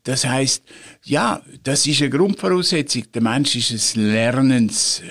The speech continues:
Wesen, und zwar auch als Kollektivsubjekt. Das ist eine Voraussetzung. Ich gebe es ohne weiteres zu. Die andere Voraussetzung ist die, äh,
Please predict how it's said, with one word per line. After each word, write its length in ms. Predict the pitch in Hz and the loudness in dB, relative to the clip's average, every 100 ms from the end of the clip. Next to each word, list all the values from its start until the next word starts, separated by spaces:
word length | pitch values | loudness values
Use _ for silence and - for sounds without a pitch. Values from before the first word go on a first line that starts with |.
| - 101 | -18 -6
Wesen, 520 | 92 127 - 214 185 | -4 -2 0 0 2
und 160 | 156 - | 0 0
zwar 440 | 113 104 104 110 | 0 -2 -2 -2
auch 200 | 113 123 | 0 0
als 580 | 95 98 95 - - - | -2 -4 -4 -4 -4 -8
Kollektivsubjekt. 1300 | - 123 127 - - 131 180 - 175 165 156 170 - - - - - - - _ | -4 -2 -2 -4 -4 -4 -4 -2 -2 -2 -2 -2 -8 -16 -18 -18 -18 -18 -20 _
Das 220 | 151 143 | 0 2
ist 100 | 131 | 0
eine 80 | 147 | 0
Voraussetzung. 640 | - 143 208 - 175 - 87 | 0 0 2 0 0 -4 -10
Ich 120 | - | -6
gebe 160 | 127 | -4
es 80 | - | 0
ohne 240 | 127 139 135 | 2 2 2
weiteres 420 | 127 127 120 - | 2 0 -2 -2
zu. 180 | 180 202 | 0 2
Die 260 | 135 - 113 | 0 -2 0
andere 360 | 151 196 185 | 2 2 2
Voraussetzung 800 | 175 165 165 170 165 151 147 143 - | 0 2 0 0 0 -2 -2 -6 -6
ist 340 | 131 127 - | -4 -2 -2
die, 160 | 135 139 | 2 2
äh, 140 | 127 | 2